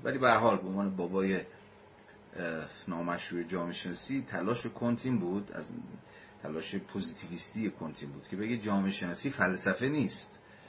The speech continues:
چرا فلسفه نیست؟ یعنی چی فلسفه نیست؟ مشکلی با مثلا تفکر فلسفی به یه معنایی که نداشت. مثلا خود آقا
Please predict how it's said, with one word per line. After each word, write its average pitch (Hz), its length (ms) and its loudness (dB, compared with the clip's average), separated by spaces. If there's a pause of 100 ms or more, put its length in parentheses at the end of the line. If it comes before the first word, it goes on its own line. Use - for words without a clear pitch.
(1160)
چرا 170 280 6
فلسفه 101 680 2
نیست؟ 78 500 -8 (1040)
یعنی 107 240 4
چی 160 300 2
فلسفه 92 540 2
نیست؟ 69 360 -12 (640)
مشکلی 127 420 0
با 120 120 2
مثلا 101 220 -2
تفکر 95 600 0
فلسفی 90 560 -2
به 110 120 0
یه 98 160 2
معنایی 92 340 0
که 117 120 -6
نداشت. 104 320 -2
مثلا 98 160 -4
خود 120 120 -2
آقا 131 280 4